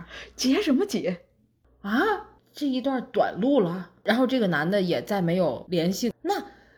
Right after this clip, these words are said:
Speaker 2: 如果你不想联系这个人，比如说咱们的角度肯定就是说我不想欠你，对吧？
Speaker 1: 对。
Speaker 2: 咱们就是干干净净的断才比较符合情理吧。
Speaker 1: 嗯。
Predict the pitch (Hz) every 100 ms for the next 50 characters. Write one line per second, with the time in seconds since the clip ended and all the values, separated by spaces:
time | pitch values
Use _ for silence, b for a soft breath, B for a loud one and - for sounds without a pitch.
0 | - 311 339 302 214 160 247 139 117 87
1 | 202 233 175 127 95 104 147 135 156 190
2 | 190 - _ - 147 165 226 185 147 104
3 | 160 - 160 135 180 233 170 170 190 185
4 | 185 - _ _ 165 156 285 151 117 214
5 | 196 135 - - _ _ _ 151 135 185
6 | 160 170 _ - 175 262 247 180 175 220
7 | 233 240 233 208 190 156 185 139 - -
8 | 160 170 156 - 156 147 B B B -
9 | 170 160 175 175 139 165 165 - 110 101
10 | - _ _ 196 175